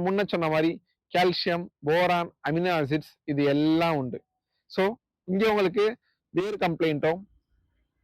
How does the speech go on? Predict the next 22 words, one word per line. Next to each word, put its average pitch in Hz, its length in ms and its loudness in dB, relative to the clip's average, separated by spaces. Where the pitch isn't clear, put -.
பூ 185 100 -4
உதிர்வோ, 156 360 -6
அல்லது 175 280 4
வந்து 185 200 -2
காய் 190 200 2
பெரு-, 180 260 0
பெருசாகாம 180 680 0
ரொம்ப 196 220 0
சின்ன 202 300 0
காயா, 170 300 4
பொடிக்காயா 180 460 2
இருக்குது, 151 340 0
இந்த 170 220 -2
மாதிரி 190 240 2
பிரச்சனை 170 280 -6
எல்லாம் 143 220 -2
இந்த 175 140 0
பாஸ்கே 190 360 0
எயிட்டியும் 156 340 0
கேல் 175 220 2
பி 165 120 2
எஃப்பும் 170 260 -4